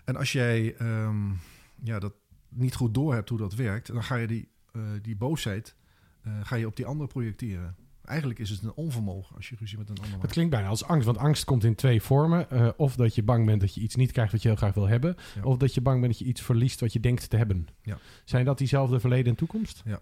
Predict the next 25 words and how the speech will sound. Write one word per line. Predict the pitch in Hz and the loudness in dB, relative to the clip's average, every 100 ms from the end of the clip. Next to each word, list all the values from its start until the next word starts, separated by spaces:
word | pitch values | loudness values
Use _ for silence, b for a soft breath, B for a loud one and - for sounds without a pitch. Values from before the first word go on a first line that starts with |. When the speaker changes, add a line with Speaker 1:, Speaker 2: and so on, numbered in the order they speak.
| _ _ - - | _ _ -20 -12
Speaker 1:
Ik | 104 | -4
ben | 117 | 0
niet | 127 | 2
zo | 123 | 0
gauw | 113 117 | 2 0
s-, | 101 | -2
eh, | - 107 104 | -4 -2 -2
snel | 92 120 107 | -2 -2 -2
stellig | 95 - 151 139 | -2 -2 0 2
in | 127 | 2
dingen, | 123 120 110 | 2 2 2
maar | 104 98 101 104 | 0 0 -2 -4
er | 110 | -4
zit | 101 113 104 - | -4 -4 -6 6
Speaker 2:
<laughs> | 131 | 6
Speaker 1:
nagenoeg | 143 139 113 104 | 6 0 0 -2
altijd | 139 131 120 | -2 -2 -2
angst | 113 117 - | 0 0 -2
achter. | 101 - | -4 -2
Bijna | 101 139 147 | 2 4 4
negenennegentig | 147 147 143 135 - | 4 4 2 0 -2
komma | 135 120 | -2 0
negenennegentig | 120 110 113 107 104 92 | 0 0 -2 -2 -2 -4
procent, | 87 85 98 | -6 -8 -8
ja, | 90 | -8